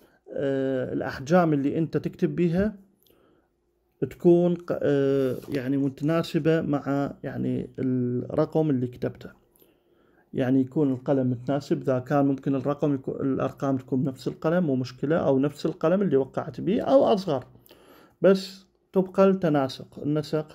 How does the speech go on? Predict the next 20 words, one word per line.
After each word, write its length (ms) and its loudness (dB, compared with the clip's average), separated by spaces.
هذا 220 -2
الشيء 320 -4
مهم 420 -4
جدا. 320 -8
وأي 500 4
أسئلة 640 -6
عندكم 520 -2
إن 80 -6
شاء 320 -2
الله 460 2
اكتبوا 380 -4
لي 60 -2
إياها 380 -4
أسفل 360 -6
هذا 180 -4
الفيديو، 360 -4
لأن 160 2
أساسا 360 -2
الأرقام، 640 -2
آه، 600 -4